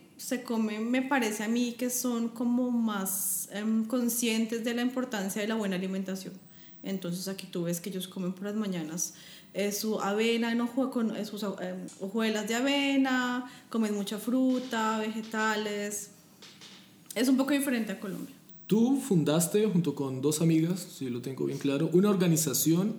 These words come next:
Speaker 2: en Frankfurt. La
Speaker 1: Ujú.
Speaker 2: organización se llama Basasif.
Speaker 1: Ujú.
Speaker 2: Esta organización se dedica a brindar acompañamiento a au pairs,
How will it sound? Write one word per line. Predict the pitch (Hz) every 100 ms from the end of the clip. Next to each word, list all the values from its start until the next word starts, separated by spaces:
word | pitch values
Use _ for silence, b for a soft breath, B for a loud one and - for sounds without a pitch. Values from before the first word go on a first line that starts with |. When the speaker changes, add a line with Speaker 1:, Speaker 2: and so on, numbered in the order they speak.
| -
Speaker 2:
en | 151 135
Frankfurt. | 156 147 135 120 117 - - b b
La | 123
Speaker 1:
Ujú. | 123
Speaker 2:
organización | 262 - 135 170 175
se | 175
llama | 175 175 170
Basasif. | 143 131 160 156 117 - - - -
Speaker 1:
Ujú. | 233 269 B B B
Speaker 2:
Esta | - 151
organización | 226 233 190 160 151 175
se | 175
dedica | 180 156 156
a | 175
brindar | 151 143
acompañamiento | 165 170 151 156 139 127 143 156 160 175 135
a | 135
au | 147
pairs, | 151 175 233